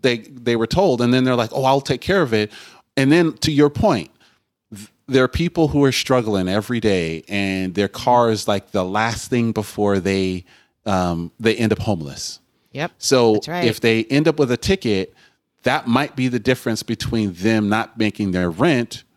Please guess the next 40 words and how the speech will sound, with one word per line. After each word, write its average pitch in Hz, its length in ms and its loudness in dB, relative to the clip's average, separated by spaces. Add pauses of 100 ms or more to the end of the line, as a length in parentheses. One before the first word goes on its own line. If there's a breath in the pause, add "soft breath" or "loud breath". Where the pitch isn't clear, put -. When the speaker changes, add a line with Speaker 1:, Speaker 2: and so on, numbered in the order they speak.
(180)
Speaker 1:
or 104 140 4
having 110 480 0
a, 101 140 0
an, 92 200 -2 (140)
an 107 100 0
arrest 101 360 0
warrant. 78 280 -8 (360 soft breath)
So 123 240 4
rather 135 260 4
than 143 140 4
Speaker 2:
Yep. 127 60 2
Speaker 1:
getting 120 220 2
a 98 60 -2
ticket, 156 380 -2
they 104 100 -4
get 101 180 -2
a 92 80 0
twenty-five 117 520 0
dollar 101 200 0
gift 117 240 -4
card 90 380 -2
to 104 80 -6
get 104 220 -6
their 95 140 -2
car 143 300 -4
fixed. - 480 -12 (460 soft breath)
Speaker 2:
Yep. 123 160 -4
Speaker 1:
Maybe 160 300 2
that's 131 320 -2
the 113 160 -2
difference 120 500 -2
between 110 480 -2
a 92 60 -4
community 117 640 2
that 104 220 0
has 95 340 -2
one 127 460 2
fewer 117 440 2
homeless 139 540 0
family 87 580 -4